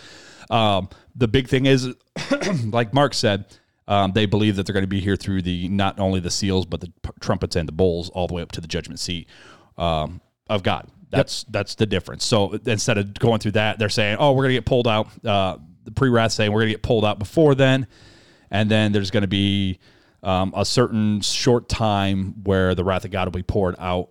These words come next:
Speaker 1: on, on the earth, and then, then everything will, the judgment seat will happen."
Speaker 2: Right.
Speaker 1: So that's the difference. But it's, it's a post-trib, it, it's called post-trib pre-wrath view. So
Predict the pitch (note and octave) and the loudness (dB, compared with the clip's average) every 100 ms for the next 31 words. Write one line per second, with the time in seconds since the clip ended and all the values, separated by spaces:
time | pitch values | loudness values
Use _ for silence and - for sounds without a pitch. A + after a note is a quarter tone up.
0 | - F2+ E2+ D#2+ _ F#2+ F2+ D#2+ E2 D#2+ | -10 -10 -10 -14 _ -10 -10 -8 -8 -8
1 | - - C#2+ C#2+ C#2+ - _ G#2 G#2+ F#2 | -12 -16 -14 -14 -14 -16 _ -4 -2 -2
2 | D#2+ D#2 D#2+ D2+ D2+ D#2 - E2+ D#2 D2+ | -4 -8 -10 -10 -10 -10 -8 -6 -6 -6
3 | - D#2 D2 F#2+ D#2+ - - D#2+ G#2+ G2+ | -6 -6 -2 -2 -2 -6 -6 -2 -2 -4
4 | E2+ - - - G2 G#2+ A2 - A#2 G#2+ | -8 -8 -12 -6 -4 -2 -4 -4 -4 -2
5 | G2 - C3 B2 - - B2+ A2 A2 B2+ | -2 -2 -4 -4 -6 0 2 2 2 -4
6 | B2 A#2+ - E3 A2+ - D#3 - - C3 | -4 -4 0 2 2 2 2 2 2 0
7 | A2 C3 G#2+ G2+ F2+ E2+ F#2 F2 D#2+ D2+ | 2 2 2 0 -2 -4 -4 -4 -4 -4
8 | - D2+ | -6 -6